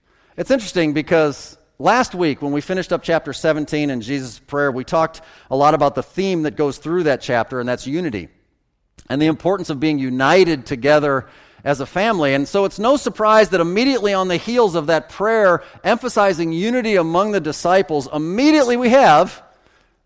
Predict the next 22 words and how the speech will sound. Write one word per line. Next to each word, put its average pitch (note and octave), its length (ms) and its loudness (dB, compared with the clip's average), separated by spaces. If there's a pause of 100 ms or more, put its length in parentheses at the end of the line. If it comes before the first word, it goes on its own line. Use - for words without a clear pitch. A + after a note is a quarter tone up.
(180)
betrayal G#2+ 480 -4 (640)
from B2+ 220 -6
one C#3 200 -2
who C#3 120 -6
used B2+ 320 -8
to A#2+ 60 -12
be G#2 380 -6 (420)
one B2 180 -4
of A#2 60 -6
the A2+ 80 -6
disciples. G2+ 680 -6 (600)
Uh, A2+ 40 -6
uh, A#2+ 320 -2
he's C#3 280 -4
a B2+ 60 -6
fake, E3+ 520 2
yes, E3 340 4
but C#3+ 160 -4
he D#3 100 -2
uses A3 580 -4
his F3 200 -6
friendship F3 640 -6